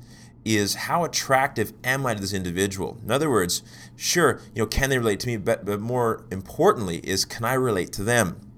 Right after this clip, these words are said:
So as we look at this process,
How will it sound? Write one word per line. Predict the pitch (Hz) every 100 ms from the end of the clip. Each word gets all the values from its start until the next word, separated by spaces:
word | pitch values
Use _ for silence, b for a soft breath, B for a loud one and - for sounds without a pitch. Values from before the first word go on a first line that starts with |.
| - - - - - - -
So | - 104
as |
we | 123
look | 131 214
at |
this | 170 131
process, | - 120 131 - 87 85 -